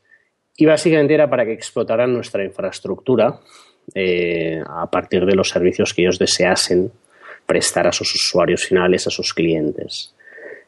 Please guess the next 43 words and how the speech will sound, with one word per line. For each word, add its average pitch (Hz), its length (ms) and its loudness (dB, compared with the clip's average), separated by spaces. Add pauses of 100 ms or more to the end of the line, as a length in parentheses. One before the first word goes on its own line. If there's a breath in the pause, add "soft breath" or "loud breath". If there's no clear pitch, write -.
(140)
Esto 143 360 0
sobre 127 340 2
el 120 180 2
dos 123 280 0
mil 151 240 4
tres 160 400 4
aproximadamente. 139 1040 2
Nosotros 165 380 -4
nos 151 160 2
damos 143 300 -2
cuenta 131 280 -2
que 139 80 0
lo 123 100 -2
que 120 140 -6
básicamente 120 560 -2
valoraban 113 520 2
de 104 60 -4
esos 107 220 -8
dos, 127 240 -2
tres 113 160 -6
sectores 113 440 0
que 98 80 -6
tocábamos, 120 840 0
el 95 160 0
de 95 80 4
las 98 200 0
entidades 113 380 2
financieras, 104 720 0
era 107 120 2
el 110 80 0
que - 100 -4
más 107 240 -4
claro 104 280 2
tenía 95 440 2 (600 loud breath)
que - 120 0
quería 101 280 4
utilizar 101 440 0
un 110 100 2
canal 104 320 2
de 101 80 4
notificaciones 95 1160 -2 (420)
para 113 240 2
relacionarse, 104 1000 -2